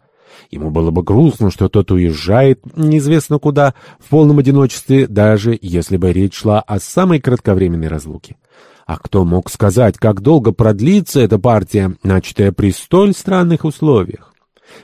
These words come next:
Возможно, что тот, кому было суждено ее выиграть, употребит много недель, а может быть, даже много месяцев на то, чтобы достигнуть шестьдесят третьей клетки.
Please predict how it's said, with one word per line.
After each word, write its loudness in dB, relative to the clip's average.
Возможно, -2
что -4
тот, 0
кому -2
было 2
суждено -2
ее -2
выиграть, 0
употребит -2
много 0
недель, 2
а -12
может -4
быть, -4
даже -2
много 0
месяцев 0
на 0
то, 0
чтобы -2
достигнуть 0
шестьдесят -2
третьей -2
клетки. -10